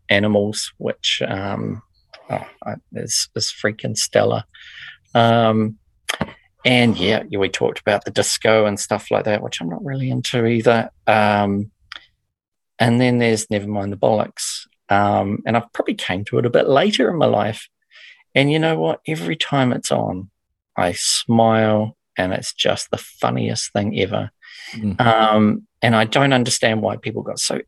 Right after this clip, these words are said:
Speaker 1: angry about this thing at the time,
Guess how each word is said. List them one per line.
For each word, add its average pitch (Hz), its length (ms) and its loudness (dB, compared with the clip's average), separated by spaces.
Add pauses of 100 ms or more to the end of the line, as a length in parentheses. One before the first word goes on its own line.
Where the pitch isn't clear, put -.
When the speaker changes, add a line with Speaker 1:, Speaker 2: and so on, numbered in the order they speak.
(100)
Speaker 1:
angry 120 460 0
about - 320 -6 (100)
this - 340 -6
thing - 300 -10 (240)
at - 220 -6
the - 80 -6
time, 101 500 -2